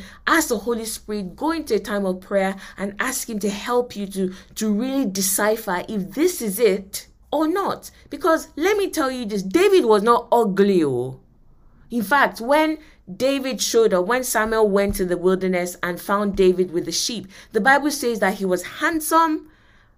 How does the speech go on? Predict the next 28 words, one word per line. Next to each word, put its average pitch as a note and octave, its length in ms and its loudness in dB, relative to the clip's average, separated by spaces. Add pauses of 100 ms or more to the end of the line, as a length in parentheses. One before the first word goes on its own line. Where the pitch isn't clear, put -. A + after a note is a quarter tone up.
(160)
he A3+ 80 -8
was G#3+ 340 4
ruddy C#4 360 0
looking B3 360 -6
or F#3+ 100 0
whatever G3 300 -2
it E3 200 0
is. F3+ 160 -6
So E4 180 -2
he D#4 140 -2
wasn't D#4 400 4
ugly. F#3+ 460 0 (1080)
I G3+ 60 4
don't F4 300 2
think B3+ 180 -6
he G#3 60 -4
was F3+ 240 2
as E3+ 260 0
tall B3+ 280 0
as D#3+ 260 -2
Eliab, F3 560 4 (420)
but F4 160 0
he G4 60 4
was A#4 240 4
a A#4+ 80 6
fine C5+ 320 0
looking A4 320 2
chap. - 400 -4